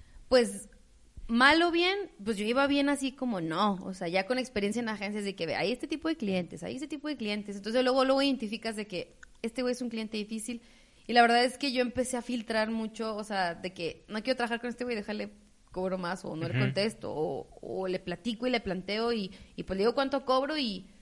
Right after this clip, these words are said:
Speaker 1: sé que no me lo va a pagar, porque desde, tú ya vas viendo luego, luego el perfil,
Speaker 2: Sí,
Speaker 1: ¿no?
Speaker 2: sí,
Speaker 1: Que
Speaker 2: ajá.
Speaker 1: se escuchará prejuicioso, pero no, o sea, es como un sexto sentido que vamos desarrollando y decimos, "Ya sé qué es este güey, de que me va a querer decir,
Speaker 2: Sí, sí, sí.
Speaker 1: muévele aquí, muévele allá". Entonces, fíjate que,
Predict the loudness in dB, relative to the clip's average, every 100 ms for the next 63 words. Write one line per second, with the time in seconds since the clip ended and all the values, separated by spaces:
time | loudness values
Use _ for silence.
0 | -20 -2 0 2 2 2 2 2 0 0
1 | -2 -8 -6 -6 -8 -8 -4 0 2 2
2 | 0 -2 -2 0 -2 -2 -4 -6 -2 0
3 | 2 0 -2 0 0 -2 0 4 4 6
4 | 6 4 4 2 2 0 0 0 2 4
5 | 4 0 -6 -4 -2 -4 -6 -8 -8 -8
6 | -2 -2 -2 -2 -4 -2 -2 -2 -2 -4
7 | -6 -10 -10 -12 -12 -14 -18 -20 -20 -14
8 | -12 -10 -12 -10 -10 -8 -10 -10 -6 -4
9 | -4 -4 -6 -6 -4 -4 -4 -4 -8 -6
10 | -4 -4 -4 -4 -2 -2 0 2 2 0
11 | -2 -2 -2 -2 0 0 -2 -4 -4 -2
12 | -2 -4 -10 -20 -20 -20 -20 -20 -20 -20
13 | -20 -20 -20 -8 -2 -2 -2 0 4 4
14 | 4 0 -4